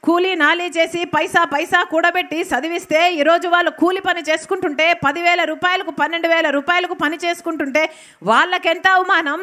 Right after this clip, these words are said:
చదివించిన ఆ తల్లిదండ్రులకు ఎంత అవమానం. చేతనైందా కేసీఆర్ గారికి వాళ్ళకు న్యాయం చేయడం? అసలు పరిపాలన చేతనైందా కేసీఆర్ గారికి?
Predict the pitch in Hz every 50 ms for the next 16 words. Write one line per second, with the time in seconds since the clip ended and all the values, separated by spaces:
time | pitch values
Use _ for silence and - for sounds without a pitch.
0 | - 339 294 294 349 339 359 349 - 349 359 349 349 330 - - 262 294 320 285
1 | 349 349 381 381 370 370 359 359 339 349 359 381 359 349 339 320 330 294 262 226
2 | 175 165 - _ _ - 285 311 320 330 359 359 339 339 349 370 381 370 359 359
3 | 311 320 - 370 370 359 359 381 359 339 349 349 - 359 349 339 339 330 330 320
4 | 247 240 277 339 349 359 392 370 330 349 370 392 359 349 - _ _ _ _ -
5 | 285 - 349 349 349 339 302 311 370 262 269 262 302 339 359 370 349 349 - 339
6 | 381 370 359 359 359 359 370 370 370 359 349 359 311 311 - 370 370 349 359 349
7 | 349 330 349 370 370 320 339